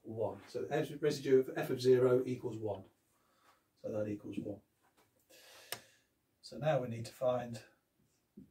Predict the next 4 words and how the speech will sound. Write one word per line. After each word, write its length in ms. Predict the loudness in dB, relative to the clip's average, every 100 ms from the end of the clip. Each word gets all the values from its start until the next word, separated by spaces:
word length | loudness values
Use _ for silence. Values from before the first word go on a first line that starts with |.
| _
the 80 | -8
residue 680 | 0 0 -2 -8 -6 -6 -6 -10 _ _ _ _ _ _ _ _ _ _ _ -6
of 680 | 0 2 2 2 -4 -18 -20 _ _ _ _ _ _ _ _ _ _ _ _
the 720 | -2 4 4 6 4 2 -2